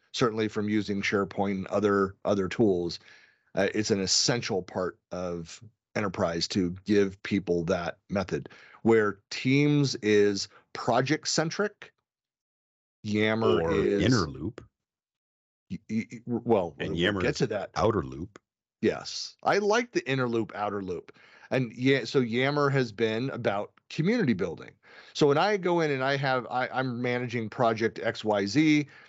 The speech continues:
Speaker 1: and I'm working with Jeff and Sean on that project, Teams is perfect for that, where it's a close circle of the people that are focused on that.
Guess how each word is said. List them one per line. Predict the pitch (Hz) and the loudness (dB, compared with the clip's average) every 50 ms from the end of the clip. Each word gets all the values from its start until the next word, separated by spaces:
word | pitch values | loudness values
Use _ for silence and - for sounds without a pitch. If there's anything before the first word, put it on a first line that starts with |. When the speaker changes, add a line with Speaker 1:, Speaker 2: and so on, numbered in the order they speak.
| _ _ _ - | _ _ _ -4
Speaker 1:
and | 104 117 | -2 0
I'm | 117 120 127 120 | 0 0 0 0
working | 107 110 120 117 117 127 120 110 | 2 2 2 2 0 -2 -2 -2
with | 104 104 87 | -2 -2 -2
Jeff | 82 110 117 110 110 110 - - - | -2 0 2 2 2 0 -4 -10 -10
and | - 98 104 | -8 -6 -4
Sean | 101 - - 123 123 120 120 120 120 117 | -2 0 0 2 2 2 2 0 0 -2
on | - 107 110 104 | -2 -4 -4 -2
that | 101 98 - - | -4 -6 -6 -2
project, | - 143 127 127 117 117 127 113 _ - | 0 2 2 2 0 -2 -6 -6 _ -8
Teams | - - 143 135 135 139 135 135 113 | -4 -2 0 0 2 2 2 0 0
is | 101 104 113 107 | 0 -2 -2 -2
perfect | - _ - - 123 117 113 - 110 92 - | -4 _ -6 -2 -2 -2 0 0 -4 -4 -4
for | - - 92 87 | -4 -4 -4 -4
that, | 85 71 62 - - - - - - - - _ | -4 -8 -12 -14 -18 -20 -20 -20 -20 -20 -8 _
where | - 107 107 | 2 4 4
it's | 95 - | 4 2
a | 110 | -2
close | - - - 151 143 156 151 | -4 0 2 4 4 4 4
circle | - - 151 143 143 - 139 123 117 | 2 2 2 2 2 0 0 0 0
of | 107 | 0
the | 95 107 | -2 -4
people | - 131 127 120 131 120 | -4 -4 -2 0 2 2
that | 113 113 101 - - | 2 2 0 -2 -4
are | 104 98 95 - _ | -6 -6 -6 -6 _
focused | - 123 117 113 - 120 107 - - | 2 2 2 2 0 -4 -2 -2 0
on | 107 101 101 98 | 0 0 0 -2
that. | 98 92 80 78 - | -4 -6 -8 -12 -16